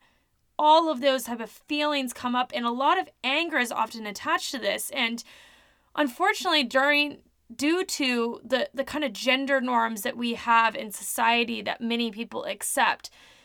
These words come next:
women are not always encouraged, or more often than not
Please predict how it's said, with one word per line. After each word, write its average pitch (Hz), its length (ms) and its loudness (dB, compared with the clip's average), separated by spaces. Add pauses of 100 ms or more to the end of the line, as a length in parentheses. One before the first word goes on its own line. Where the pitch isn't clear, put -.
(600)
women 330 320 2 (160)
are 320 80 4
not 285 400 4
always 285 680 2
encouraged, 247 960 0
or 226 160 4
more 285 260 2
often 277 360 2
than 220 160 -2
not 226 580 0